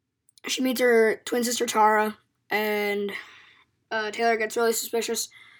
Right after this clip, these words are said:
of what's going on, and, but Hatch is really nice to the other electric kids. Oh yeah, Tara can make you feel certain feelings,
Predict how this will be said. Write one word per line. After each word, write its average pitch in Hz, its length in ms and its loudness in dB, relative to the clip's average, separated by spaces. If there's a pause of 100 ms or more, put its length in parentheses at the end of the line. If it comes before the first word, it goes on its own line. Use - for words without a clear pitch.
(180)
of - 160 -4
what's 440 140 -6
going 453 220 -2
on, 453 340 -2 (460)
and, 220 540 2
but 226 200 -2
Hatch 415 300 6
is 277 120 -2
really 453 440 6
nice 392 100 8
to 359 100 4
the 311 140 8
other 277 220 10
electric 208 480 -2
kids. - 240 -12 (280)
Oh - 40 -4
yeah, - 200 6 (200)
Tara 359 340 10
can 339 180 12
make 294 220 6
you 294 100 8
feel 240 300 2
certain 220 400 -2
feelings, 170 840 -6